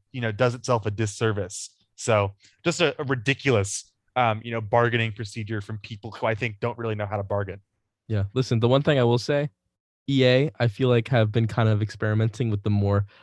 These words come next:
Speaker 2: arcadey side, like the N B A Jam kind of vibes, and, uh, and more, more of, like, the arcadey side of soccer video games.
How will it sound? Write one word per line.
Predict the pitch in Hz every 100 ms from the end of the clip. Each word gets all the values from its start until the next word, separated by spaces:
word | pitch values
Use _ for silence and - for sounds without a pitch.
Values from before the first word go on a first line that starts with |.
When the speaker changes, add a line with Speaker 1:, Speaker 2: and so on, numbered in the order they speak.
| _ -
Speaker 2:
arcadey | 113 101 147 120 117 117
side, | - 107 107 117
like | 117 104
the | -
N | 120
B | 110 113 107
A |
Jam | 98 101 101 101 107 107 _ _ _ _ _ -
kind | 123 110
of | 98
vibes, | 101 98 101 110 113
and, | 107 101
uh, | 92 95
and | 117 113
more, | 117 123 127
more | 127 131
of, |
like, | 127 -
the |
arcadey | - 117 - 123 117
side | 110 120 117
of | 120
soccer | - 117 117 127
video | 120 120 123
games. | 127 131 135